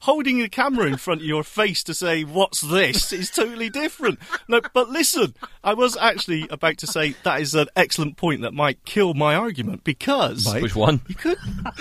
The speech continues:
Speaker 1: you could, <laughs> not yours, Stephen. You could
Speaker 3: No,
Speaker 1: say
Speaker 3: obviously.
Speaker 1: the same, same thing for the Apple Watch, which I absolutely love. I need my smartphone with that. There's actually nothing much that I could do on my Apple Watch that I can't do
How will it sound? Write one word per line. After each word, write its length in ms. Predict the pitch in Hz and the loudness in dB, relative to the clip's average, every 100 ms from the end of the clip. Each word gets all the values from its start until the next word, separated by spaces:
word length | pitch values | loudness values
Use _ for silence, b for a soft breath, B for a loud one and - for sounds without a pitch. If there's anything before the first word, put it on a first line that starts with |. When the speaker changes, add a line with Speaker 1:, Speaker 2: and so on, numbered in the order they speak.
| 311 | 0
Speaker 1:
you 80 | 180 | 0
could, 480 | 269 - 269 - 294 262 - - - - | 0 2 4 4 2 0 -4 -8 -10 -8
<laughs> 380 | - - 220 - | -8 -8 -12 2
not 200 | 202 233 | 4 6
yours, 260 | 202 165 135 | 6 4 2
Stephen. 380 | - 127 117 120 B B B B | -2 -4 -4 -8 B B B B
You 120 | 160 | -6
could 300 | 208 - 311 | -2 0 2
Speaker 3:
No, 60 | - | 2
Speaker 1:
say 140 | 107 | 2
Speaker 3:
obviously. 220 | 240 233 | 2 2
Speaker 1:
the 120 | 190 190 | 0 0
same, 380 | - 220 202 185 - _ | 2 4 2 -2 -10 _
same 360 | - - 202 190 | -2 2 2 2
thing 380 | - 208 127 120 | 0 2 2 2
for 160 | - | 0
the 120 | 196 247 | 0 2
Apple 300 | 294 - 151 | 0 -2 -4
Watch, 360 | 90 - - - | -6 -6 -8 -4
which 200 | 165 180 | -2 0
I 220 | 175 180 - | 0 0 0
absolutely 600 | 117 - - 123 120 131 | -6 -6 -2 -2 0 0
love. 300 | 226 240 120 B B | 0 -2 -6 B B
I 100 | - | 2
need 260 | 131 139 135 | 4 4 2
my 140 | 120 | 0
smartphone 640 | 107 - 139 143 - 127 113 | 0 0 0 0 -2 -2 -2
with 140 | 104 | -4
that. 200 | 120 147 | -2 -2
There's 160 | 202 240 | -4 -6
actually 340 | 311 - 214 | -6 -4 -2
nothing 500 | 190 196 - 175 151 | 0 -2 0 -2 0
much 240 | 151 160 - | -2 -2 -4
that 100 | 151 | -4
I 60 | 147 | -6
could 140 | 151 | -4
do 160 | 139 131 | -2 0
on 100 | 127 | 0
my 140 | 127 | 0
Apple 220 | 131 - 123 | -2 -2 -4
Watch 180 | 117 | -4
that 80 | 123 | -4
I 60 | 117 | -6
can't 380 | - 165 170 135 | -2 -2 -2 -2
do 320 | 123 113 | -2 -2